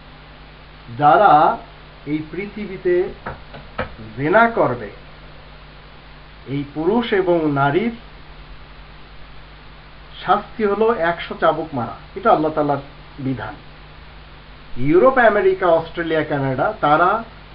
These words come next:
প্রকাশ্যভাবে আয়াতের বিরোধিতা করতে যেয়ে তারা সভ্যতা কি শিখাচ্ছে,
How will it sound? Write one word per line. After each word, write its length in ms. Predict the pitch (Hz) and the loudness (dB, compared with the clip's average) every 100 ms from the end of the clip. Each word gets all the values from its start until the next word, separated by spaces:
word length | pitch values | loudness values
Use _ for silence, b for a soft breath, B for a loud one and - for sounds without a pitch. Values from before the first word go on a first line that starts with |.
| - - - - - - - - | -20 -20 -20 -20 -20 -20 -20 -10
প্রকাশ্যভাবে 880 | 151 165 - 233 - 233 214 208 196 | -4 -2 2 2 2 0 0 0 2
আয়াতের 420 | 165 170 175 160 127 | 2 2 0 -4 -4
বিরোধিতা 440 | 143 226 233 214 | -4 -2 -4 -6
করতে 360 | - 180 - 170 | -6 -8 -8 -10
যেয়ে 380 | 143 156 180 226 - - - - - - - - | -4 -4 -2 -6 -14 -20 -20 -20 -20 -20 -16 -4
তারা 240 | 147 139 - | -2 -2 -4
সভ্যতা 420 | 185 190 254 269 247 | -4 -4 -2 -4 -4
কি 200 | 240 185 | -6 -10
শিখাচ্ছে, 460 | 220 - 175 - | -10 -8 -8 -8